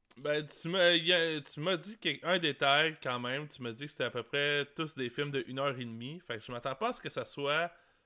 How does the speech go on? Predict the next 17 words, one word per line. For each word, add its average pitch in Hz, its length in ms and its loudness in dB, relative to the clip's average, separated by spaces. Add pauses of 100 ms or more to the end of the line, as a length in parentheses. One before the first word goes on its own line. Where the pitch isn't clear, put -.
(540)
trop 151 340 -2
long. 147 480 -2 (320)
Euh, 120 720 0
c'est 127 140 -10
sûr 202 220 -2
que, 143 100 -10
tu 165 340 -2
sais, - 160 -16 (280)
c'était - 300 -6
pas 131 140 2
mal 156 320 2
tous 175 100 -2
des 143 240 -4
films 156 220 -6
dans 139 100 0
le 120 80 -6
temps 139 220 -2